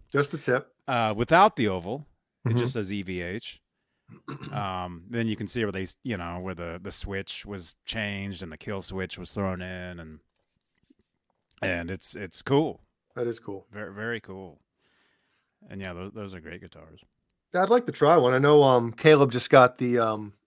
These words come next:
Speaker 1: E V H just sent him, uh, a striped fifty-one fifty.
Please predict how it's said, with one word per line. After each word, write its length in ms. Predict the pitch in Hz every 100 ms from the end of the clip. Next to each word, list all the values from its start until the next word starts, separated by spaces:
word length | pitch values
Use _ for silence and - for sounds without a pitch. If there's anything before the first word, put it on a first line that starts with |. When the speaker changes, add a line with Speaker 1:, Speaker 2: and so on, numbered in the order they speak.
| _
Speaker 1:
E 100 | 135
V 140 | 127 131
H 180 | 127 -
just 160 | 113
sent 220 | 135 123
him, 280 | - 123 117
uh, 320 | 110 104 101 98 _ _ _ _ _ _ _ _ _ _ _ -
a 40 |
striped 380 | - - 151 147
fifty-one 400 | - 123 120 110
fifty. 460 | 101 107 - 104